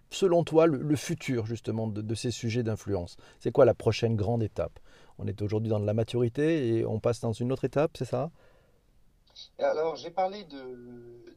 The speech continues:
Speaker 2: des évolutions en termes en particulier de sophistication de ces scores, hein, de scores de fake followers.
Speaker 1: Merci Isabelle. Mm.
Speaker 2: J'ai parlé de ces, de scores de réputation qui sont, euh, qui sont assez importantes. Et donc, le futur, je crois, va aller sur,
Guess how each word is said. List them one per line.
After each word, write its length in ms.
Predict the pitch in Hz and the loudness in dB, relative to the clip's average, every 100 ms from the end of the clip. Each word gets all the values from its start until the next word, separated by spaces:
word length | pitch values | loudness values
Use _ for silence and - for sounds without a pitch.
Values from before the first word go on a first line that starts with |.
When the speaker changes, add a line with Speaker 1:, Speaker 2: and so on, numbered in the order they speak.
| - | -20
Speaker 2:
des 160 | 123 131 | -16 -12
évolutions 720 | 135 139 - 151 151 156 156 | -10 -12 -12 -6 -4 -2 -2
en 100 | 120 | -4
termes 200 | - 123 | -2 -2
en 60 | 117 | -2
particulier 320 | 117 - 131 | -4 -8 -12
de 80 | 233 | -10
sophistication 720 | - 147 - - 262 - - | -8 -8 -8 -18 -10 -10 -8
de 60 | 127 | -10
ces 100 | 120 | -10
scores, 580 | - - 131 131 123 113 | -12 -4 -2 0 0 -2
hein, 120 | 117 | -4
de 120 | 117 | -6
scores 420 | 117 - 120 120 113 | -14 -8 -2 -2 -4
de 180 | 110 | -8
fake 240 | 107 117 117 | -8 -10 -10
followers. 480 | - 120 120 123 120 | -8 -4 0 0 0
Speaker 1:
Merci 120 | 92 | 0
Isabelle. 300 | 80 82 82 - | -2 -6 -8 -14
Mm. 60 | 85 | -12
Speaker 2:
J'ai 180 | 87 127 | -8 -4
parlé 200 | 131 143 | -4 -4
de 40 | |
ces, 280 | - 123 127 | -10 -14 -12
de 60 | 117 | -10
scores 260 | - 156 | -2 0
de 60 | 135 | 0
réputation 720 | 123 127 127 123 - 127 127 | -6 -8 -6 -6 -6 -8 -8
qui 120 | 120 | -10
sont, 340 | - 123 123 110 | -12 -8 -6 -6
euh, 520 | 110 104 104 104 101 | -6 -10 -12 -16 -20
qui 100 | - | -16
sont 120 | - | -6
assez 160 | 117 - | -6 -2
importantes. 560 | 135 - - 160 170 - | -2 -2 -8 -2 -2 -2
Et 60 | |
donc, 180 | 127 127 | -6 -6
le 80 | - | -8
futur, 420 | - 151 - 165 | -12 -16 -12 -12
je 100 | 127 | -10
crois, 200 | - - | -2 0
va 140 | 233 | 2
aller 220 | 113 127 139 | 0 0 -10
sur, 440 | - - 143 156 | -14 -10 -8 -8